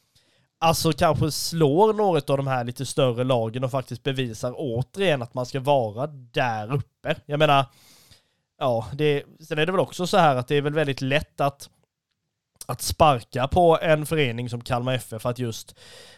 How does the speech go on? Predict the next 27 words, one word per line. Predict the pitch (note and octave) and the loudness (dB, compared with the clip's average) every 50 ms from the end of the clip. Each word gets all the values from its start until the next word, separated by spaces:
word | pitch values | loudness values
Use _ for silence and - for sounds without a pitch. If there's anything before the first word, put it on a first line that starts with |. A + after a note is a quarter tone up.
| _ | _
ja, | - C#3 | -4 -2
men | D3 D3+ C#3+ - | -2 -2 -2 -4
så | - - - E3+ | -8 -4 0 2
här | D3+ C#3 D3 C3+ B2+ | 4 4 4 4 2
kommer | A#2+ - - C#3 B2 B2+ | 0 -2 -4 -4 -2 -2
det | A#2+ B2+ | -2 -4
gå. | B2 A2 - B2+ G#2+ A2+ D3 F3 E3 C#3 | -4 -6 -6 -8 -4 0 0 0 0 0
Jag | D#3 D3+ | 0 0
menar, | D3 D#3 D3 C3+ C3 | 0 2 2 2 0
hade | C3 D3 D#3+ D3+ D3+ D3+ D3 C#3+ - _ _ _ _ _ _ _ _ _ _ _ _ - | 2 0 0 2 2 2 2 0 -2 _ _ _ _ _ _ _ _ _ _ _ _ -2
nu | D#3 D3+ D3 C#3 C#3 E3 F#3+ | 0 2 2 2 2 2 2
då, | F#3 E3+ | 4 4
liksom, | D#3 D3 C3+ - C#3 C3 C3 C3 C3 B2+ B2+ D3 C3+ C3+ C#3+ C#3 | 2 2 0 -2 -2 -4 -4 -6 -8 -10 -12 -12 -12 -14 -6 0
by | C#3 C#3 C3 B2+ C3 | 2 4 4 4 2
idag | B2 C#3+ C#3 A#2+ C3 A2+ G#2 A#2 D#3+ G3+ A3 | -2 -6 -6 -2 -2 0 2 4 4 4 4
då, | G3 D3 C3 | 4 2 2
nyheten | C3 C#3+ D3+ C#3+ B2+ B2+ C3 B2 - B2+ | 2 0 0 0 0 0 -2 -2 -2 -2
av | B2+ B2 A#2+ | -2 -2 -2
att | B2 A#2+ - | -2 -4 -6
Micke | C3+ C3+ A#2+ - B2 | -6 -8 -8 -8 -10
Stare | A2+ - - D3 C3 A#2+ A2 G#2+ G#2 G#2+ C3 | -6 -2 0 2 2 2 0 -2 -4 -4 -2
lämnar, | D3+ F3 E3+ D3+ C#3 B2+ B2 A#2+ B2 A#2 A2+ | 0 0 0 0 0 -2 -2 -2 -2 -4 -4
eh, | A#2+ A#2 A2+ A2+ A2 G#2 G2 G2 - _ _ _ | -6 -8 -8 -10 -12 -14 -20 -20 -20 _ _ _
I | _ C#3+ B2+ | _ -10 -10
F | A#2+ - | -8 -4
K | - C3+ | -2 -2
Göteborg, | B2+ A#2+ - B2 A#2 A2 G2+ A#2 D3 E3 | -2 -2 -2 -4 -6 -4 -2 0 0 -2